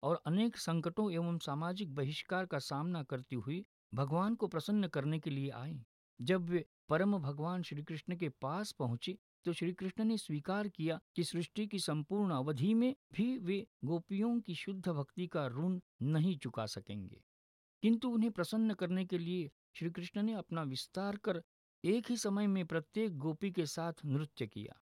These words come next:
वो असीमित आनंद की रात्रि थी और प्रत्येक गोपी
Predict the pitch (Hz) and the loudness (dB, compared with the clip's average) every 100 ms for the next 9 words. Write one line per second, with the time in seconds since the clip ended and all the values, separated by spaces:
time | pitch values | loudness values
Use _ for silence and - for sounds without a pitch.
0 | _ _ - 175 - 165 156 175 202 247 | _ _ -4 -4 -2 -4 -2 4 4 4
1 | - _ _ _ 135 160 226 220 170 143 | 0 _ _ _ -2 2 4 4 2 0
2 | 180 - _ _ - 147 165 - 135 101 | -6 -10 _ _ -2 0 0 -2 -4 -4
3 | - 113 _ _ _ _ - 185 240 - | -10 -20 _ _ _ _ -2 0 2 -2
4 | _ - 180 - - 262 180 180 208 226 | _ 0 2 2 -2 -2 2 2 2 0
5 | 208 | -2